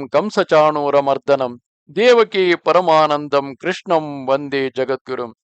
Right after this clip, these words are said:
ಶ್ರೋತೃಗಳಿಗೆ ಶ್ರೀ ಅಳಸಿಂಗರಾಚಾರ್ಯ ವಿರಚಿತ ಶ್ರೀ ವ್ಯಾಸ ಮಹರ್ಷಿ ಪ್ರಣೀತ ಶ್ರೀಮದ್ ಭಾಗವತದ ಏಕಾದಶ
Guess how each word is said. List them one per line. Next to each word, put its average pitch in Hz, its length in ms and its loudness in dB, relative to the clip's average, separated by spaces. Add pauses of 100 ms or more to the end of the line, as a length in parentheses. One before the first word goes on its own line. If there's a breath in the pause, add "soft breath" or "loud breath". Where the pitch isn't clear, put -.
(200)
ಶ್ರೋತೃಗಳಿಗೆ 139 720 -4 (360 soft breath)
ಶ್ರೀ 196 180 4 (160)
ಅಳಸಿಂಗರಾಚಾರ್ಯ 170 1040 4
ವಿರಚಿತ 147 440 -4 (420)
ಶ್ರೀ 214 240 2
ವ್ಯಾಸ 190 380 2
ಮಹರ್ಷಿ 180 560 0
ಪ್ರಣೀತ 151 480 -4 (340)
ಶ್ರೀಮದ್ 214 600 -2
ಭಾಗವತದ 170 640 2 (440 soft breath)
ಏಕಾದಶ 190 680 2